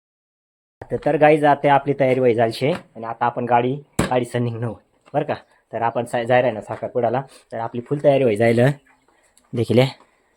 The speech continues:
तर, अ, एक नंबर झकाश. तर चालेल मग गाईज, भेटू आपण तट. तट ब्लॉग काढू का नाही काढू, पण, अ, प्रयत्न चालेल म्हणा, कारण की पूर्ण नात्या एका जणाने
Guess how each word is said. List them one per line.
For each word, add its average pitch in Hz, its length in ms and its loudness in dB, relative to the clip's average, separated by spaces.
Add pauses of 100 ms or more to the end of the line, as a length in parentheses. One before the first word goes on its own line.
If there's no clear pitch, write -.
(460)
तर, 107 100 -8
अ, 107 560 0
एक 147 600 2
नंबर 147 720 6 (320)
झकाश. - 520 0 (520)
तर 131 60 2
चालेल 170 280 6
मग 143 100 6
गाईज, 135 200 6
भेटू 135 180 6
आपण 135 280 8
तट. 127 140 6 (580)
तट 143 360 6
ब्लॉग 156 160 4
काढू 156 260 2
का 135 100 0
नाही 151 120 2
काढू, 151 240 4
पण, 151 220 -2
अ, 143 200 -2
प्रयत्न 151 340 -2
चालेल 151 280 4
म्हणा, 151 260 2
कारण 135 220 -2
की 135 80 -12
पूर्ण 131 220 -8
नात्या 123 260 -4
एका 120 180 -6
जणाने 117 840 -8